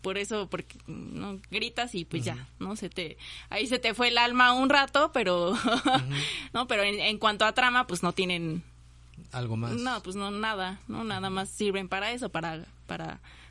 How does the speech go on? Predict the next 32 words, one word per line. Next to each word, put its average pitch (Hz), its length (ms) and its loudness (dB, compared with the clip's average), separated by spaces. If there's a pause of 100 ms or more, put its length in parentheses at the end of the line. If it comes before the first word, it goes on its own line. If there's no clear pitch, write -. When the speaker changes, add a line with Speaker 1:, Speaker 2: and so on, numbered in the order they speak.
(160)
Speaker 1:
para 170 200 -8
que 196 120 -2
grites 190 640 -6
un 196 160 -4
rato. 190 320 -6 (480)
Speaker 2:
Sí, - 160 -4
lo, 127 540 -4
lo, 131 220 -4
como 135 240 0
decíamos, 135 260 0
no 135 100 0
sé, 135 120 -2
creo 135 200 -4
que 143 120 -2
lo... 107 260 -4 (640)
Eh, 110 460 -4
vi-, 131 240 0
o 143 80 0
una 208 220 4
de 131 100 4
dos, 95 260 -6
¿no? 113 80 0
O 156 240 -4
perdimos 190 460 2
la 165 80 2
noción 151 400 -2
de 139 80 2
lo 120 180 -2
que 131 160 0
era 131 140 0
ese 127 220 0
género, 160 400 0